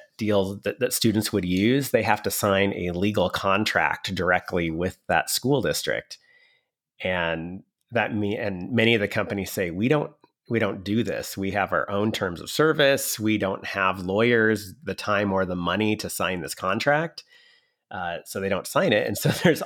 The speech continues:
all these tools that the teachers can't use because they're, uh, they're banned in the district because for whatever reason, there's not a contract with that company. And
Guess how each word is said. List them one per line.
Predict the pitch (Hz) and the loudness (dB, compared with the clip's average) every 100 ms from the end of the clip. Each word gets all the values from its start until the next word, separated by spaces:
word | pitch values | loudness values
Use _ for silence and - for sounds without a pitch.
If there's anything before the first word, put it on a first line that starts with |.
| - | 2
all | 117 127 | 4 4
these | 113 104 - | 2 0 -2
tools | - 196 120 117 104 | 0 2 2 2 0
that | 101 110 - - - _ - | 0 0 -2 -20 -20 _ -8
the | |
teachers | 113 139 143 | -2 0 0
can't | - 139 139 | 2 2 2
use | 135 190 90 92 98 | 2 2 2 0 -4
because | 101 98 - 98 90 92 107 104 - - - 170 | -4 -4 -2 0 0 -2 -6 -8 -10 -12 -16 -10
they're, | - 90 87 85 85 85 92 - | -4 0 2 2 0 -2 -8 -10
uh, | 85 78 - | -6 -6 -4
they're | 95 | -4
banned | 90 104 127 87 92 - | 0 2 4 2 -6 -8
in | - | 0
the | 117 | 2
district | 120 131 - 107 - | 2 0 0 -4 -6
because | 104 95 95 92 - - _ | -6 -4 -6 -6 -12 -16 _
for | 107 | -6
whatever | 98 123 139 135 | 0 2 2 2
reason, | 160 220 139 120 113 | 4 4 4 4 4
there's | 110 107 | 2 2
not | 113 104 | 2 2
a | |
contract | - 113 123 113 87 87 - - | 2 2 2 2 2 0 -4 -8
with | 95 92 | -6 -2
that | 92 - | -2 -4
company. | - 104 92 80 85 _ _ _ _ _ _ _ | -6 -8 -8 -12 -16 _ _ _ _ _ _ _
And | 98 90 78 - | -12 -12 -12 -20